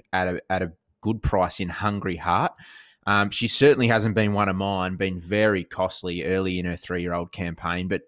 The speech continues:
at the end of that prep after I jumped off, she's proven to be the real deal.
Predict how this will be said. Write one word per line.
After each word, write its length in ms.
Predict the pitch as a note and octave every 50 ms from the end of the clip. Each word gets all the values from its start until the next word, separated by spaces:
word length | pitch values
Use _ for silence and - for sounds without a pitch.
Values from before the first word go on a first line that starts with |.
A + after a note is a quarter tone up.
| _
at 140 | G#2+ G#2 -
the 120 | G#2+ G#2
end 100 | G#2 G2+
of 40 | G2+
that 200 | F#2 F2+ - -
prep 240 | - - G#2 F#2 -
after 320 | - F#2 F2+ - - - F#2+
I 60 | F2+
jumped 380 | E2 - - F#2 E2+ E2+ - G#2
off, 300 | G#2 G#2+ F#2 E2+ - -
she's 200 | - - F#2 E2
proven 360 | - - A2 G#2 G2 G2 F#2+
to 80 | F#2
be 140 | F2 G2 F#2
the 80 | F2+ F2
real 260 | F#2 F#2+ F#2 F#2 F2+
deal. 380 | E2 F#2 F#2+ G2+ C#3 E3+ F3